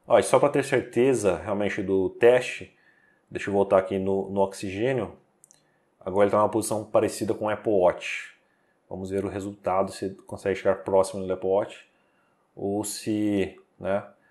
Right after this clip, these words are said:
não é tão bom assim quanto eu esperava. Na, na questão do batimento, saiu muito bem, eu tô no lugar errado ainda. Na questão do batimento, saiu muito bem.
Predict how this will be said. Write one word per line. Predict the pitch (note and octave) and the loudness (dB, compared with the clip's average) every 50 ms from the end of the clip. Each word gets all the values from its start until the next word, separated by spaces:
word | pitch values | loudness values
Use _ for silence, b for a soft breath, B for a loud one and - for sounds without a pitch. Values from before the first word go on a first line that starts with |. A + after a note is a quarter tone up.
| b b b b b | b b b b b
não | - G#2+ G#2+ G#2 | -10 -4 -2 -2
é | G#2 | -2
tão | G2+ - A#2+ G#2+ A2+ A#2 A#2+ A#2 | 0 2 4 4 6 6 6 4
bom | A2+ A2 A2 | 4 2 2
assim | G#2+ - - G#2+ G#2 G#2 | 2 0 -4 -6 -8 -6
quanto | G#2 G#2 G2+ G2+ G2+ - A#2 - - | -4 0 0 0 0 -2 -6 -8 -6
eu | - G2+ G2 | -6 -4 -4
esperava. | G2 - - - A#2 A2 F#2+ F2 E2 D#2+ D#2+ - D#2 D#2 | -4 -6 -2 0 2 4 6 4 4 4 0 -2 -6 -8
Na, | E2 F2+ G2+ | -8 -10 -12
na | A2+ G#2+ A2 A2 A2+ A#2+ | -12 -12 -10 -8 -8 -8
questão | - C3+ B2+ C#3 | -8 -8 -8 -6
do | C3+ | -4
batimento, | C3+ B2+ B2+ A#2 B2 C3 B2+ - | -4 -4 -4 -4 -6 -8 -8 -14
saiu | - - - - - B2+ B2 | -20 -20 -20 -4 0 0 0
muito | B2 B2+ B2+ C#3 | 0 0 -4 -6
bem, | A#2 G#2 G#2+ A#2+ C#3 D#3+ - - | -4 -2 -2 -2 -2 -4 -6 -6
eu | G#2+ G#2+ A#2+ B2 A#2+ - - - | -2 0 0 0 0 -2 -8 -8
tô | - A2+ G#2+ | -6 -4 -2
no | A2+ B2 B2 A#2+ | -2 0 -2 0
lugar | G#2 A2 A2 B2 | 2 2 2 2
errado | B2 - A2 G2+ F#2+ F2 F2 | 4 4 2 2 2 2 -2
ainda. | E2+ E2 E2+ - _ _ _ _ _ _ _ _ _ _ _ _ _ _ _ _ _ _ _ _ _ _ _ | -8 -10 -14 -20 _ _ _ _ _ _ _ _ _ _ _ _ _ _ _ _ _ _ _ _ _ _ _
Na | G2+ G#2+ A2 | -4 -4 -2
questão | A2+ A2+ A#2+ B2 | -2 -2 0 2
do | A#2+ | 2
batimento, | A2+ - A2+ A2 G#2 - | 2 2 2 -2 -4 -2
saiu | - A#2 G#2 G#2 | -2 0 0 0
muito | A2 A#2 - | -2 -4 -4
bem. | B2 G#2+ G#2+ A#2+ C#3 C#3 C#3 | -2 0 0 0 -2 -4 -8